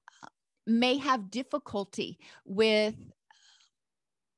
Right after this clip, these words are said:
their interpersonal interactions because oxytocin may be secreted differently.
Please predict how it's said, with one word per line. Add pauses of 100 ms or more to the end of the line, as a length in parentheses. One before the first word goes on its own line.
(880)
their
interpersonal
interactions
because
oxytocin
may
be
secreted
differently.